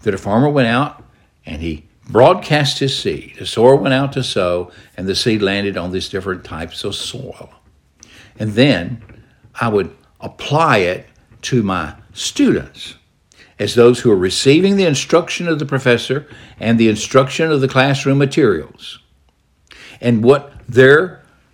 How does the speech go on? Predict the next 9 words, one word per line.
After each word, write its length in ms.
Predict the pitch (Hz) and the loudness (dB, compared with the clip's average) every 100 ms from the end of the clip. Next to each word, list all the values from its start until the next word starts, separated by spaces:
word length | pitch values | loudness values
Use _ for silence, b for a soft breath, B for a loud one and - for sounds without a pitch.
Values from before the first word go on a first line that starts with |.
| - | 0
reception 640 | 135 135 202 214 - 120 | 2 4 2 0 -2 -2
of 160 | 95 98 | 0 0
it 140 | 165 | 4
was. 640 | 185 240 92 - - - - _ _ _ _ | 6 6 4 -4 -16 -18 -20 _ _ _ _
So 540 | - 147 120 127 143 B B | 0 4 6 6 2 B B
that 160 | 120 117 | -2 0
if 140 | 113 | 2
you 160 | 131 139 | 4 6
were 320 | 107 95 | 4 4